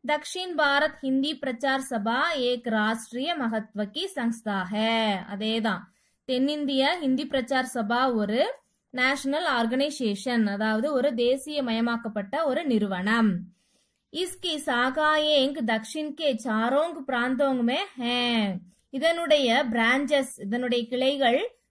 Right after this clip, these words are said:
தென்னிந்தியாவினுடைய நான்கு மாநிலங்களிலுமே இருக்கின்றன. இன் சாகாவோங் கா பிரதான் காரியாலை சென்னை மே ஸ்தித் ஹே. இதனுடைய, இந்த கிளைகளினுடைய முக்கியமான, அதாவது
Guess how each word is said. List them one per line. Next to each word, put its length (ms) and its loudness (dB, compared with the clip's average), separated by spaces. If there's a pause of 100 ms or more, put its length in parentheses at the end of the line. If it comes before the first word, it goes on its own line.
தென்னிந்தியாவினுடைய 1080 0
நான்கு 600 0
மாநிலங்களிலுமே 920 2 (100)
இருக்கின்றன. 680 0 (800)
இன் 300 -6
சாகாவோங் 840 0
கா 380 0
பிரதான் 560 2
காரியாலை 840 0 (200)
சென்னை 500 2
மே 220 2
ஸ்தித் 480 -4
ஹே. 480 2 (440)
இதனுடைய, 720 2 (480)
இந்த 240 -2
கிளைகளினுடைய 880 2
முக்கியமான, 680 0
அதாவது 380 0